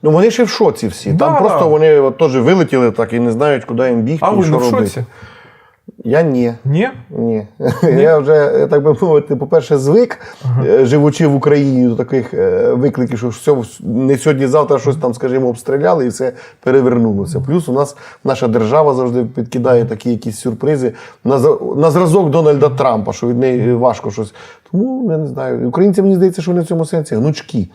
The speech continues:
Speaker 1: Е, як це? Flexible, кажуть європейці такі.
Speaker 2: Ну, от потрібно flexible,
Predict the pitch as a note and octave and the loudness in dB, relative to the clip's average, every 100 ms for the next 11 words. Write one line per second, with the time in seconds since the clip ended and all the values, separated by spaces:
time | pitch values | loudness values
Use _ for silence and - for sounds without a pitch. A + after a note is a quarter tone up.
0 | _ _ _ C3+ A#2 A#2 - - - D3+ | _ _ _ -10 -8 -6 -8 -10 -6 -2
1 | D#3+ - G#2 F#2+ F#2 G2 F2+ G#2 G2+ G2+ | 0 -2 -4 -4 -4 -8 -8 -10 -10 -10
2 | F#2+ F#2 A#2+ A2+ _ _ _ _ _ _ | -10 -12 -16 -20 _ _ _ _ _ _
3 | _ _ _ _ _ _ _ - B2+ D3+ | _ _ _ _ _ _ _ -6 -4 -2
4 | E3 F3 D#3+ G3 F#3 E3+ A3 G#3+ C3 A#2+ | -4 -6 -6 -4 -4 -2 -4 -4 -4 -4